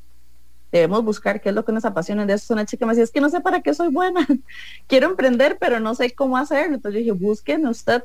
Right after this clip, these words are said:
qué es lo que la hace feliz", que es, uno ve tantas personas frustradas haciendo, ¿verdad? Y a veces no es el dinero, porque a veces no recibe uno la remuneración que, que necesita, pero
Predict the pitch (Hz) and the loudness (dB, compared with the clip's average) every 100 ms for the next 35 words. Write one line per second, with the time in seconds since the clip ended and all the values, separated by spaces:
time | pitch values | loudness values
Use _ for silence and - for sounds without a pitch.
0 | - 240 233 254 330 - 262 185 196 269 | -2 2 4 2 0 -2 0 0 0 -2
1 | 262 208 262 339 - 202 226 - - - | -2 0 0 -2 0 2 2 -2 -14 -16
2 | - - 202 226 247 269 269 269 285 240 | -16 -4 2 6 6 6 4 2 0 -2
3 | 240 220 262 233 - 220 233 247 233 214 | -2 -2 -2 -4 -2 0 0 -2 -4 -6
4 | 220 226 208 190 214 233 - - - - | -2 0 2 2 2 0 -4 -18 -18 -16
5 | - 196 185 190 247 254 262 277 262 220 | 0 2 4 4 2 4 4 4 2 -2
6 | 220 262 254 190 - - - - 170 160 | -2 -2 -2 -4 -14 -10 -10 -6 -2 0
7 | 170 208 208 202 226 220 220 208 214 240 | 0 0 0 0 0 2 2 2 2 2
8 | 208 196 175 170 175 180 208 196 190 170 | 2 0 0 -2 -2 0 0 2 2 2
9 | 175 156 277 285 220 180 160 | 0 0 0 2 2 4 2